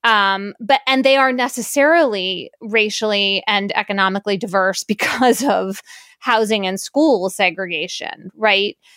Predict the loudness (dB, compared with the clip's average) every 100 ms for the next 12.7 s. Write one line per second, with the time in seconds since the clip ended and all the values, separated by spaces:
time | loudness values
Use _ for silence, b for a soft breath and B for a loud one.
0 | b b 0 0 -2 0 4 4 2 0
1 | 2 2 2 -2 -2 0 0 -2 -8 -8
2 | -10 0 2 2 0 -6 -4 0 2 0
3 | -4 -4 -2 0 0 -2 -2 -2 -2 -4
4 | -6 -6 -4 -6 -4 -4 -4 -4 -4 -4
5 | -2 -2 0 2 0 -2 -4 -4 -4 -2
6 | 0 2 0 -2 -4 -4 -2 0 2 2
7 | 2 4 2 2 2 0 -4 -4 -4 -2
8 | 0 0 0 -4 -4 -4 -4 -6 -6 -6
9 | -6 -6 -2 0 0 0 0 0 B B
10 | B B 2 2 2 0 2 0 0 0
11 | 0 2 2 0 -2 -4 -4 -2 0 0
12 | -2 -8 -2 0 0 -2 -6